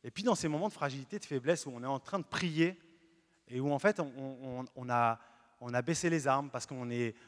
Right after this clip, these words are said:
on est dans la demande, parce qu'on est dans, dans, dans l'exposition de nos souffrances ou de, de, de, de notre fragilité. En fait, vous savez, les sectes font comme ça aussi. Elles sont,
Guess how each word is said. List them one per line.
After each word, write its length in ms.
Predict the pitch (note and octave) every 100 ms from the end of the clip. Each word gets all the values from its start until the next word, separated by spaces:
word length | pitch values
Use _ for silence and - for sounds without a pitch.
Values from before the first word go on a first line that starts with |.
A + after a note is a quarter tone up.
| -
on 140 | B2+
est 80 | C3
dans 100 | C3+
la 140 | C3+
demande, 480 | C3+ E3 D3+ C#3 D3+
parce 180 | - C3+
qu'on 180 | - C#3
est 80 | D3
dans, 300 | C3+ B2 A2+ - - - _ _ _ _ _ _ _ _
dans, 760 | B2 C3+ B2 A#2+ A2+ A2+ A2+ A2+ - _ _ _ _ _ _
dans 600 | C3 B2+ A#2 A2+ A2+ A2
l'exposition 840 | A2+ D#3+ - F#3 F3 G#3 - G#3+
de 120 | G3 C#3+
nos 120 | D3
souffrances 680 | - G3+ - G3 G3+ F#3 -
ou 100 | C#3
de, 420 | C3+ C3+ C3 C3 A#2+
de, 160 | C3
de, 440 | A#2+ C3 B2+ B2 A#2+ - _
de 80 | C3+
notre 180 | C#3+ C#3+
fragilité. 560 | E3 D3+ D#3 D#3+ D#3 C#3 _ _ _ _ _ _ _ _
En 80 | C#3+
fait, 220 | D#3+ F#3 C3+ A#2 _ _ _ _ _
vous 120 | A#2+
savez, 180 | G#2+ D#3
les 80 | D#3+
sectes 380 | - A3 - C#3+ - _ _ _
font 240 | - F#3
comme 160 | F3 D#3+
ça 160 | C4
aussi. 200 | G#3+ - B2 - _ _ _
Elles 60 | -
sont, 160 | D3+